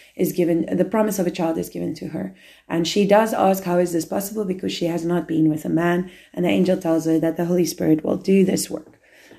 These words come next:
And, um, she then conceives when she believes, um,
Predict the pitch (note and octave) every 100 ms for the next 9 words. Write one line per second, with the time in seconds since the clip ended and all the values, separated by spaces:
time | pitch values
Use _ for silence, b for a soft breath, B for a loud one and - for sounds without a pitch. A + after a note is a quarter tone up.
0 | - - E3+ E3 E3 E3 F3 D#3+ D#3 F#3+
1 | F3 F3 F#3+ F3 - G#3 G3 E3+ E3+ -
2 | E3 D#3+ F3+ E3+ D3 F#3 - b b b
3 | - E3 D#3 D#3+ D#3